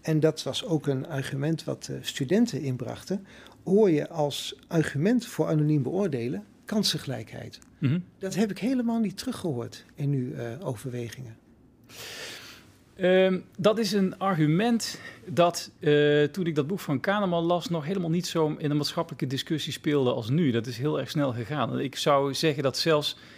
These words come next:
Speaker 2: als allerlei identiteitspolitieke overwegingen niet zouden spelen, dan nog is er een heel goed argument te maken dat anoniem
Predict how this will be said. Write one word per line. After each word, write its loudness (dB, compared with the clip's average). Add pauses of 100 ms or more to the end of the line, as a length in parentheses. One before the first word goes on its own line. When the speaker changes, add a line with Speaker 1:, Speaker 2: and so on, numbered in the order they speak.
(300)
Speaker 2:
als 2
allerlei 2 (540)
identiteitspolitieke -2
overwegingen 0
niet 2
zouden 2
spelen, 0
dan 6
nog 0 (420)
is -2
er -4
een 2
heel 0
goed -4
argument 0
te -6
maken -2
dat -2
anoniem 2